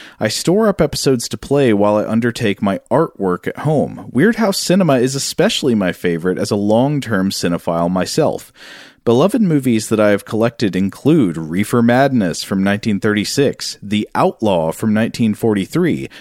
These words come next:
the movie for which Howard Hughes designed the cantilever bra, and Carry On Up the Khyber from sixty-eight, the ninety-ninth greatest British movie of all time and one of the funniest.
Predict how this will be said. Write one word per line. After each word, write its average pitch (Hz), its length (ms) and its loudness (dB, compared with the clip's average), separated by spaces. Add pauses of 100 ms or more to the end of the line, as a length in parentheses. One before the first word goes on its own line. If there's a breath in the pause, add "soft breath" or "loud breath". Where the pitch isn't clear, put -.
(140 loud breath)
the 131 60 0
movie 208 300 2
for 165 180 -2
which 143 240 2
Howard 160 340 0
Hughes 151 420 -2
designed 123 480 2
the 117 60 0
cantilever 135 680 0
bra, 117 540 2 (420 loud breath)
and 110 460 2 (240 soft breath)
Carry 180 400 2
On 160 240 2
Up 147 160 -2
the 113 100 -2
Khyber 113 580 0
from 101 220 -2
sixty-eight, 113 800 0
the 107 120 0
ninety-ninth 131 800 2
greatest 120 440 0
British 135 300 0
movie 113 300 2
of 98 100 0
all 95 160 2
time 131 340 2
and 202 300 -2
one 190 180 0
of 185 60 -2
the 175 80 -2
funniest. 160 680 -2